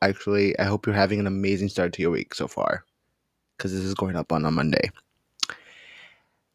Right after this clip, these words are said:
You guys, I've missed you. I, it's been a long week. It's been a hectic week for me. I wanna just catch you up with myself. So I'm gonna go straight into the episode, the topic of the episode,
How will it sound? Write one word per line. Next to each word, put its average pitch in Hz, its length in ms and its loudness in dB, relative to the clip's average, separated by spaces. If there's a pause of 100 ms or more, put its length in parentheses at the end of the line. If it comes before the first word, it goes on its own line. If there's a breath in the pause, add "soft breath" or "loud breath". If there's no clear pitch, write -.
(200)
You 123 120 8
guys, 113 400 8
I've 104 200 4
missed 110 260 0
you. 107 500 8 (120)
I, 95 680 4 (100)
it's 110 140 0
been 202 220 8
a 180 100 10
long 117 420 8
week. - 460 -2
It's - 160 2
been 160 220 6
a 139 80 8
hectic - 640 -2
week 92 180 0
for 151 160 2
me. 170 440 4 (340)
I 104 680 6
wanna 131 240 6
just 170 320 2
catch 120 320 4
you 117 80 8
up 107 140 6
with 110 160 0
myself. 92 680 0 (460 loud breath)
So 120 220 6
I'm 113 140 6
gonna 127 200 6
go 120 180 8
straight 110 320 2
into 117 240 0
the 131 160 6
episode, 101 640 2
the 113 80 2
topic 110 340 2
of 110 80 2
the 101 140 2
episode, 92 680 0